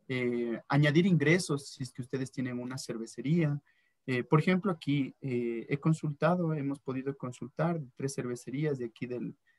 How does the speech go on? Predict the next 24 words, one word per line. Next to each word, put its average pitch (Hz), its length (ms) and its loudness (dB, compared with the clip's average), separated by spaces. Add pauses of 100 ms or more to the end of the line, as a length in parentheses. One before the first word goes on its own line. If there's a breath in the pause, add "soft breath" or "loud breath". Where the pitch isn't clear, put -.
(280)
del, 120 400 -4 (160)
del 127 160 -6
país, 190 440 0
en 120 120 -4
este - 220 -10
caso 135 540 -4 (120)
Abismo. 143 720 0 (1120)
Eh, 135 240 0
déjenme 135 360 -2
decirles 139 580 0
que 123 480 -2 (720 soft breath)
el, 131 520 0
el 147 160 2
precio, 196 440 6
¿no? 123 280 -6
El 127 120 -8
precio 151 460 2
de, 120 340 -4 (400)
de, - 440 -8 (340)
de 127 200 -6
bagazo, 135 460 4
en 123 120 -4
este 139 220 -10
caso 170 420 -2